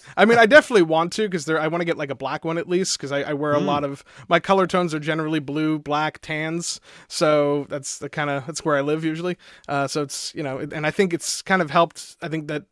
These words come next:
Speaker 1: uh, Daniel Craig is blonde, 'cause I think that contrasts well.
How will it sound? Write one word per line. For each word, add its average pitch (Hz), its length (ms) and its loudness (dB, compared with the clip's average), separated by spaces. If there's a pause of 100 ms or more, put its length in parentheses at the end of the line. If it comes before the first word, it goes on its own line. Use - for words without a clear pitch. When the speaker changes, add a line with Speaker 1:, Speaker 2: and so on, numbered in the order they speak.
Speaker 1:
uh, 147 220 -4
Daniel 151 340 -2
Craig 160 320 -2
is 139 320 -8
blonde, 151 500 -4
'cause 143 100 -6
I 139 60 -6
think 139 220 -10
that 139 160 -6 (340)
contrasts 156 580 -2
well. 165 460 0